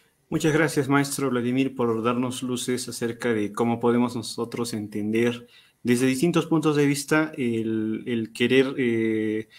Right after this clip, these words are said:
eh, sacar el provecho a la acuarela, ¿no? En, y que se exprese bajo su propio lenguaje. Quizás la experimentación es, eh, el punto inicial para hablar de, de, de acuarela,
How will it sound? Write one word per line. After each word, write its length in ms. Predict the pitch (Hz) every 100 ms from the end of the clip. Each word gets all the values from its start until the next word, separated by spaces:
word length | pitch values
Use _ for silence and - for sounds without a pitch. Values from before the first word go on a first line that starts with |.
| - _ _ _ -
eh, 460 | 117 110 110 110 -
sacar 520 | - 127 - 139 139
el 200 | 123 117
provecho 540 | 117 120 131 - 139
a 60 | 127
la 120 | 113
acuarela, 520 | 107 110 113 98 98
¿no? 240 | 110 143 139
En, 260 | 113 113 -
y 80 | -
que 100 | 123
se 140 | 123
exprese 340 | - - 147
bajo 260 | 147 151 117
su 160 | - 120
propio 360 | 135 131 123
lenguaje. 480 | 104 101 107 98 -
Quizás 400 | - - 175 190
la 60 | 170
experimentación 920 | - 135 131 127 120 - 160 175 185
es, 480 | 139 135 - - -
eh, 540 | 131 123 120 117 117 113
el 460 | 123 113 113 117 113 _ _ _ _ -
punto 360 | 151 151 147 151
inicial 460 | 127 120 139 135
para 160 | 123 117
hablar 280 | 117 123 123
de, 260 | 110 107
de, 300 | 120 110 107 120
de 100 | 113
acuarela, 720 | - 113 131 127 127 135